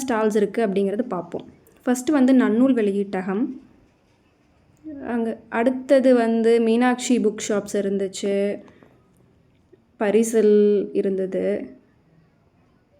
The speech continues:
காஞ்சனை, ரொம்ப புதுமை பித்தனவங்களுடைய புக்ஸு. இங்க வந்து நிறையா டிஃப்ரெண்ட் டிஃப்ரெண்ட்டான கலெக்ஷன்ஸ், நல்ல கலெக்ஷன்ஸ் வந்து இங்க இருக்கும்.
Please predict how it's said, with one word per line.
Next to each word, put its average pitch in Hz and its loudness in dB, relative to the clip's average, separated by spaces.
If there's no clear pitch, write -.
காஞ்சனை, 196 0
ரொம்ப 208 -4
புதுமை 220 0
பித்தனவங்களுடைய 196 -2
புக்ஸு. 196 -8
இங்க 240 4
வந்து 220 2
நிறையா 247 4
டிஃப்ரெண்ட் 233 2
டிஃப்ரெண்ட்டான 226 -2
கலெக்ஷன்ஸ், 233 0
நல்ல 208 0
கலெக்ஷன்ஸ் 208 -2
வந்து 196 -2
இங்க 202 -2
இருக்கும். 196 -4